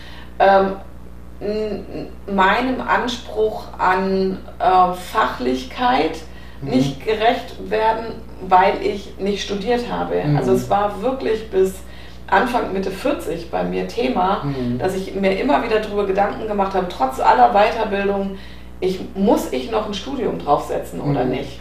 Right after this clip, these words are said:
Speaker 1: was
Speaker 2: Mhm.
Speaker 1: ich nie hatte.
Speaker 2: Mhm.
Speaker 1: So. Und das ist ein sehr, sehr spannender Prozess gewesen.
Speaker 2: Mhm.
Speaker 1: So,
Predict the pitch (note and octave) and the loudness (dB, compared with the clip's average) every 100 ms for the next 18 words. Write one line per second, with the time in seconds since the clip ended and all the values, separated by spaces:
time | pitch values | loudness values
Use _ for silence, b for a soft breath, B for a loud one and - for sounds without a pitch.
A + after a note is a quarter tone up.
0 | - - C#3+ C#3 D3 F#3+ G3 G3+ A3 A#3+ | -2 4 6 6 2 2 2 2 0 0
1 | - - - C#3 C3 C#3 D#3+ D#3+ B B | -2 -4 -6 -4 -2 0 2 0 B B
2 | B B B G3 A3 A3+ C4 A3+ G3+ A#3 | B B B 2 2 2 -2 -4 0 2
3 | A#3 G3+ - - G2 F#2 F2 - F#2 G2+ | 2 0 0 0 0 -2 -6 -6 -6 -4
4 | G2 - E2 E2 E2+ - B2+ B2+ A#2+ C#3 | -6 -6 -4 -2 -2 -4 -6 0 0 0